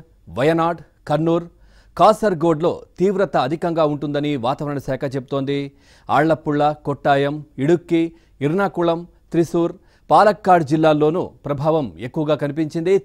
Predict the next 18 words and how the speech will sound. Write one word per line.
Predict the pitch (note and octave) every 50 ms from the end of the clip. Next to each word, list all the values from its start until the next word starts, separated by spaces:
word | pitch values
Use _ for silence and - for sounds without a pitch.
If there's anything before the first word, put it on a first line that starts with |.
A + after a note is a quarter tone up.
| - -
తీర | F#3 G#3 A#3+ A3+ A3+
ప్రాంతాల్లో | A3+ F#3 F3 E3 E3 D#3 - D#3+ D#3+ D#3+ D#3+ E3 D#3+ D3+ -
సముద్రం | D3 C#3+ D#3+ D#3 C#3 C#3+ D#3 D3+ E3 D#3+ - _ _ _ _ _ _ _
ఆకస్మికంగా | - A#2 E3 F#3 - G#3 - - F3 F3 - F3 D#3+ D3 D3 D3+ D3+ D#3 D3 B2 A#2
ముందుకు | C3+ E3 G3 A#3 - A3
రావడంతో | F3+ E3+ D#3 D3+ D3+ C#3+ C3+ - F3 C3+ E2+ - -
జనజీవనం | G2+ G2+ E3 E3+ D#3+ B2+ D3+ D#3 D3 D3+ C#3+ C3
స్తంభించిపోయింది. | - - - C3+ C3+ A#2+ C#3+ C#3+ - - - A#2+ G#2 F#2 E2 C#2+ B1+ - _ _ _ _ - _ -
వందలాది | F#2 A#2+ C3+ D#3 D#3 D#3+ E3 F#3+ G#3 G3+ F3 E3 D#3+
ఇళ్లు | D#3 D#3 D#3 D3+ C3 G#2
దెబ్బతిన్నాయి. | C3 C3 C3+ D#3 - C3+ A#2 G2+ E2 C2 G1+ _ _ _ _ _ _ -
చెట్లు | G#3 G3+ G3+ - G#3+ F#3
విరిగిపడడంతో | E3 F3 F3+ G3 - - E3 D3+ D#3 D#3 C#3+ - F3+ C#3+ F#2+ - - _
చాలా | - G3 G3+ A#3 B3 A#3
ప్రాంతాలకు | F#3+ F#3+ F#3 F3 E3+ D3+ F3+ E3 D#3+ D3+ D3+ D#3+ D#3+
విద్యుత్ | C3 A#2 C#3+ D3+ C#3+ E3+ D#3+ C3+ D3 C3
సరఫరా | - - D3 C#3+ - D#3 D3 C3+
నిలిచిపోయింది. | B2+ B2+ C#3 D3 - F3 - - A#2 G#2 F2+ D#2 D#2 C#2+